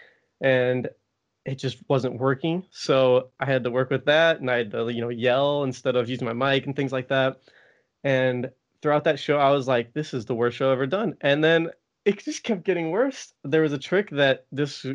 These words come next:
girl was on stage with me, and she was supposed to color in this piece of paper, right? And the colors did not match whatever my prediction was, like,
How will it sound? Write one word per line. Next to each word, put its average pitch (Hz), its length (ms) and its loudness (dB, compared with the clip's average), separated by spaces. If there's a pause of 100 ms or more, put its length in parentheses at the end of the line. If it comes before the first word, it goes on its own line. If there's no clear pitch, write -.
girl 170 360 2
was 139 120 0
on 139 140 0
stage 143 360 0
with 131 160 -4
me, 143 220 -2 (520)
and 135 540 2
she - 120 -4
was 147 80 0
supposed 165 180 -2
to 151 60 -8
color 143 320 0
in 139 100 2
this 120 120 -6
piece 139 180 -8
of - 60 -20
paper, 165 300 0
right? 139 280 0 (220)
And 127 380 2
the 143 140 -4
colors 156 340 4
did - 120 -4
not 135 180 -2
match 127 300 -4
whatever 127 280 0
my 120 140 -2
prediction 131 400 -6
was, 117 200 -4 (240)
like, 127 280 -6